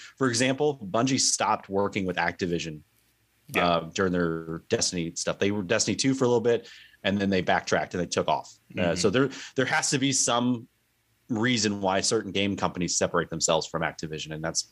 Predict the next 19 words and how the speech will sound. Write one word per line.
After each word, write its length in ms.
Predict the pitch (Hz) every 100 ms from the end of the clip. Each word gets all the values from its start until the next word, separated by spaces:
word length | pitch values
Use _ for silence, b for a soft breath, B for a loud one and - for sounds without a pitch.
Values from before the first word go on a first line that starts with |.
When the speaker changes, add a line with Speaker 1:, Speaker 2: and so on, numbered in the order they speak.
| -
Speaker 1:
probably 400 | 82 85 82 80
why. 360 | 80 80 55 - -
Speaker 2:
And 120 | 135
look, 160 | 113 90
we're 80 | 131
not 180 | 147
trying 200 | 113 123 110
to 60 |
Speaker 1:
So 120 | -
Speaker 2:
virtue 180 | 147 110
signal. 420 | 98 104 104 101 -
We're 100 | 107 107
not 260 | 104 -
telling 260 | - 101 95
you 220 | 92 95
to, 100 | 120
Speaker 1:
No. 320 | 135 113 - -
Speaker 2:
you 100 |
know, 100 | 107